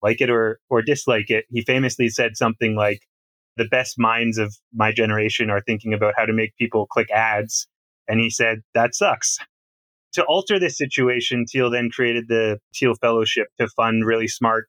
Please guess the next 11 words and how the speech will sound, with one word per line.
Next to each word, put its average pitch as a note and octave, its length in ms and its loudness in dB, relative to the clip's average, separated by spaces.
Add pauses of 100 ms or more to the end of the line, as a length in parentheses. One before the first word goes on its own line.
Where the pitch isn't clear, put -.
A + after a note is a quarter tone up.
talented G#2+ 440 -2
young A#2+ 220 2
people G#2+ 440 0 (320)
to B2 100 2
pursue A#2+ 420 -2
bolder, A2+ 460 2
more A2 160 2
transformational G#2+ 680 -2
ideas. G2 500 -2 (460)
You D3 80 2
know, A#2 140 2